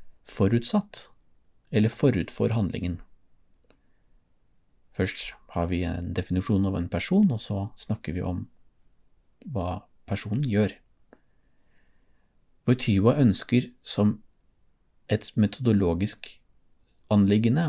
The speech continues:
å reversere forholdet mellom personen og handlingen. Sitat: "For oss åpenbares personen gjennom handlingen, og vi betrakter personen gjennom dets handling." Sitat slutt.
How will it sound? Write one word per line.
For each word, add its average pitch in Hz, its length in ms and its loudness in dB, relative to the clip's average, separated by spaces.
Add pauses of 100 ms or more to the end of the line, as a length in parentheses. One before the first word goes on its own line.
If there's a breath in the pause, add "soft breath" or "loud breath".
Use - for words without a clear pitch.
å 110 160 2
reversere 101 720 0
forholdet 101 560 -2
mellom 98 380 0 (100)
personen - 600 -6
og 104 160 -4
handlingen. 101 480 -2 (1000)
Sitat: - 760 -2 (1040)
"For - 260 2
oss 156 300 0
åpenbares 117 960 0
personen 101 580 0
gjennom 101 380 0
handlingen, 101 420 0 (480)
og 92 140 0
vi 92 100 0
betrakter - 580 -6
personen 104 640 -4
gjennom 92 520 -2 (440)
dets - 220 -6
handling." 107 380 -6 (640)
Sitat - 360 -10
slutt. - 280 -12